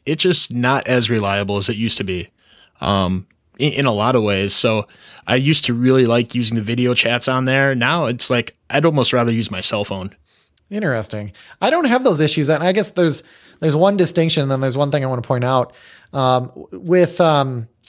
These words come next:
Speaker 2: with Skype for Business, you know, if, if you are running your own server, and now, now concurrency, you guys are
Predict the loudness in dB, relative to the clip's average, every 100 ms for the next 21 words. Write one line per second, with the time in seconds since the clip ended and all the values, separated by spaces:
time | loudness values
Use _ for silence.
0 | -16 _ _ -2 0 2 2 2 0 0
1 | 2 2 0 -2 0 -2 -4 -8 _ _
2 | -4 0 2 2 0 -4 -2 2 4 4
3 | 2 0 0 0 -2 -2 -2 -2 0 0
4 | 0 -2 -4 -2 2 2 0 -2 0 0
5 | 0 0 2 0 0 0 0 2 2 2
6 | 0